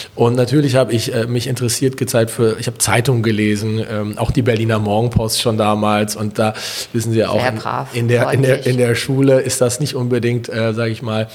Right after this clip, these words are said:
Speaker 1: äh, Bonuspunkte, ähm, sondern, äh, da wird man ja eher so ein bisschen beäugt.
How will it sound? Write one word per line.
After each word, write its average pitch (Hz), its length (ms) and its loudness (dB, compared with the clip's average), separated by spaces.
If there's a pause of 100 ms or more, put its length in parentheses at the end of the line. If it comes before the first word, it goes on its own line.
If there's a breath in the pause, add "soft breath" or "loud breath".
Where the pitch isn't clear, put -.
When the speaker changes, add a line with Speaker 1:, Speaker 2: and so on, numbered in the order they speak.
(440 loud breath)
Speaker 1:
äh, 104 140 -4 (200)
Bonuspunkte, 131 960 2 (460 loud breath)
ähm, 107 540 0
sondern, 107 400 0
äh, 101 200 -6
da 107 240 0
wird 120 140 0
man 113 80 2
ja 113 80 4
eher 113 260 2
so 113 80 0
ein 107 40 -2
bisschen 113 260 -2
beäugt. 113 480 0